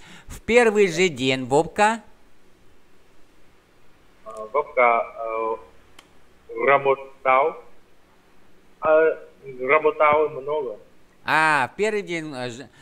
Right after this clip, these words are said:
Speaker 1: в первый же день Вовка работал много, да? В первый же день Вовка разбил себе ногу, да? Он
Speaker 2: Да,
Speaker 1: разбил
Speaker 2: да.
Speaker 1: себе ногу, да? Бабушка послала его
Speaker 2: Бабушка послала его,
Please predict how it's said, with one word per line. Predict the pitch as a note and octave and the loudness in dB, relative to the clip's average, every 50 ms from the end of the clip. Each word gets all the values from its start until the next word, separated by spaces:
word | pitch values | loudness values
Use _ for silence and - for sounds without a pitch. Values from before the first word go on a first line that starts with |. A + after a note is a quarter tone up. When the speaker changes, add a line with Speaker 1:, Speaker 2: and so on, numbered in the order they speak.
| - - _ | -20 -20 _
Speaker 1:
в | - - | -20 -20
первый | - - G3+ A3 A#3 A3 G3 F#3+ F3+ | -8 -2 0 2 2 2 0 0 -2
же | D#3 D3+ F3 E3+ | -2 -2 -4 -4
день | C#3 C3+ C#3+ C#3 C3+ | -2 -4 -4 -4 -4
Вовка | B2 E3+ F#3+ - - E3+ D#3 | -4 -4 -4 -2 -2 0 0
работал | D3+ D3+ D3+ D#3+ F#3 F#3 - F3+ E3+ | 0 -2 -2 -4 -6 -6 -6 -8 -8
много, | D#3 C3 A2 F#2+ F2 D#2+ D2 F2 | -8 -8 -10 -10 -10 -10 -10 -8
да? | G2 C3 E3 F3 - - - - | -8 -8 -10 -10 -12 -20 -20 -14
В | - | -4
первый | G3 A3 A3+ G#3 G3+ G3 F#3+ | -2 0 0 0 0 -2 -2
же | D#3+ D3+ F3+ F#3+ | -2 -4 -4 -4
день | E3 C#3 D3+ D3+ D3 | -2 -2 -2 -2 -2
Вовка | C3+ E3+ G#3 F3 - F3+ F3 E3 | -2 -4 -4 -2 0 2 2 2
разбил | D3+ D3+ D#3+ D#3 C#3+ A#2+ B2 C3+ F#3 G#3+ A3 | 4 4 2 2 2 -2 -4 -6 -6 -6 -6
себе | - - - D#3+ D3+ F3 F#3+ | -8 -10 -8 -4 -2 -2 -2
ногу, | F#3+ D#3 C3 G#2+ F2+ E2+ D#2+ F2 E2 C#2+ - - - | -2 -2 -2 -2 -2 -4 -6 -10 -12 -14 -16 -18 -14
да? | - C3 E3 - _ _ _ _ _ _ _ - - - - - | -12 -12 -12 -14 _ _ _ _ _ _ _ -20 -20 -20 -8 -2
Он | - D3+ F3 E3 | 0 0 2 4
Speaker 2:
Да, | D3 C#3 D3+ | 6 6 6
Speaker 1:
разбил | D3+ D3 E3+ G#3 - | 6 2 0 -4 -6
Speaker 2:
да. | D#3+ | -6
Speaker 1:
себе | - E3+ D#3 D#3 | -6 -6 -6 -6
ногу, | D3 A#2+ F2 D#2 - - B1 A#1+ - | -6 -8 -10 -10 -12 -14 -20 -16 -14
да? | - D#3 - - - - - - - - - - - | -14 -14 -14 -18 -20 -20 -20 -20 -20 -20 -20 -20 -10
Бабушка | - D#3+ F#3 G#3+ A3+ A#3 A#3 A#3 - G#3+ - | 0 2 2 2 2 -2 -6 -4 -2 -2 0
послала | - - F#3+ F3+ - F#3 F#3+ G3 G3 F#3+ F#3+ F#3 | 2 2 2 2 2 2 4 4 4 4 2 0
его | F3+ F3 E3 D3 D#3 E3 E3+ F3+ G#3 A3 G#3+ - - - - _ _ _ _ _ - - - - _ _ _ _ _ _ _ _ _ _ _ _ - - _ _ _ _ _ - - _ - - - - | 0 -2 -4 -2 0 2 2 2 2 -2 -6 -12 -20 -20 -20 _ _ _ _ _ -20 -20 -20 -20 _ _ _ _ _ _ _ _ _ _ _ _ -20 -20 _ _ _ _ _ -20 -20 _ -20 -20 -12 -10
Speaker 2:
Бабушка | B2+ C3 - D3 D3 D3 - - - C3+ C3 B2+ B2 B2 B2 A2+ - - - | -8 -6 -4 -4 -6 -6 -10 -8 -4 -2 -2 0 0 -2 -2 -4 -6 -6 -6
послала | B2+ C3 C3+ - - C#3 C3+ C3+ C3 B2+ B2 B2 A#2+ A2+ A#2 - - - | -6 -6 -6 -8 -8 -4 -2 0 0 2 2 2 0 -2 -4 -6 -8 -4
его, | A#2+ B2 B2 A#2+ B2 B2+ B2 B2+ B2 B2 B2 B2 | -2 0 0 2 2 4 6 6 6 4 4 0